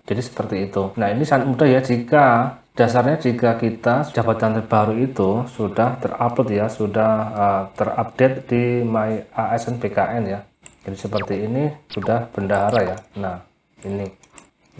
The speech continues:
Nah, seperti ini ya. Jadi kita D E kinerja, jika masih jabatan lama tinggal kita sinkronisasikan di si A S N ya.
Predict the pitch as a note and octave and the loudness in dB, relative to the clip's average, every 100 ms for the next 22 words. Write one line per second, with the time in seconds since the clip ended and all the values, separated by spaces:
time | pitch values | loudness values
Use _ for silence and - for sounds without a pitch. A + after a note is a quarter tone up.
0 | F#2+ - G2+ G#2 A2 A#2+ A#2+ C3 - - | -12 -8 -6 -4 0 2 0 -2 -14 -20
1 | - _ _ _ _ _ _ _ _ _ | -20 _ _ _ _ _ _ _ _ _
2 | - - G#2 C#3+ D3 C3 E3 A#2+ B2 C#3 | -10 -2 2 2 2 4 4 4 2 2
3 | A#2+ A2+ - A2+ C#3+ D#3+ B2+ A2 A#2 A2+ | 2 0 4 4 4 0 -2 2 2 2
4 | A2+ A2+ G#2+ G#2 A2+ B2+ C#3 A#2+ A#2 A2 | -2 -2 -2 0 2 2 2 0 -2 0
5 | G#2 G2+ G#2+ G#2+ G#2+ - G#2 G2+ G#2 G2 | 0 -2 0 0 -2 -4 -4 -2 -2 -2
6 | - G2 G#2 F2+ G#2 A#2 C#3 D3+ C#3 G#2+ | -4 -4 -6 -4 0 2 0 -2 -4 -4
7 | G#2 G2 - - A#2+ A#2+ A2 A2+ - A2+ | -4 -6 -6 -2 0 0 -4 -4 -4 -4
8 | G2 F#2 - - G2+ A#2 A#2 | -4 -6 -12 -10 -4 -4 -6